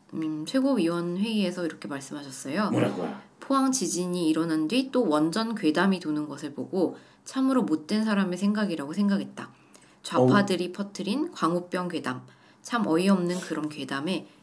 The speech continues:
Speaker 1: 국민들이 현혹되는 사례가 있는데 앞으로는 없을 것." 이렇게 발언하셨습니다.
Speaker 2: 이분은 확실히 딴 세상 사시는 분 맞네요.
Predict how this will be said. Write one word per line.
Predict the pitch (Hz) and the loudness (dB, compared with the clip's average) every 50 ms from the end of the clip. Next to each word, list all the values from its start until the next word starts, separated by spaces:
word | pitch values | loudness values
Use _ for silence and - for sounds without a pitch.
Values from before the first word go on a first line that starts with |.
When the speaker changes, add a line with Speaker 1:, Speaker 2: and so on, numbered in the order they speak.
| _ - | _ -6
Speaker 1:
국민들이 | - 190 180 185 190 185 170 185 180 196 | -4 -2 0 0 0 0 0 0 2 2
현혹되는 | 208 254 254 254 254 - - 208 202 202 | 2 4 2 0 0 0 0 4 4 4
사례가 | 202 214 226 226 220 214 202 | 4 4 2 0 0 0 0
있는데 | 156 139 139 139 139 135 135 | -2 -2 -6 -8 -6 -6 -4
앞으로는 | - - - - - - 196 202 202 202 190 | -4 -4 -6 -8 -4 0 2 4 6 6 6
없을 | - - - - - 147 | 4 0 -6 -10 -12 -12
것." | - - - 127 127 - - - | -12 -10 -10 -10 -10 -10 -14 -12
이렇게 | - - 135 131 - 151 | -10 -8 -8 -8 -10 -12
발언하셨습니다. | 131 - 135 131 127 127 127 127 127 127 - - - - - - | -12 -10 -10 -8 -8 -8 -10 -10 -10 -10 -10 -8 -8 -6 -2 2
Speaker 2:
이분은 | 180 208 285 311 320 285 | 8 10 10 10 10 6
확실히 | - - - - - - - - 349 311 - - | 2 -2 -6 -4 -2 0 2 4 4 4 2 2
딴 | 165 165 160 160 | 2 2 2 4
세상 | 143 147 135 147 135 123 | 2 2 2 4 2 2
사시는 | - - - - - 110 113 110 107 | 0 -2 -6 -4 0 2 2 2 2
분 | 98 98 101 101 98 | 2 4 6 6 6
맞네요. | - - 101 104 98 92 87 82 - - - - | 4 2 -2 -2 -2 -2 -2 -4 -6 -8 -10 -14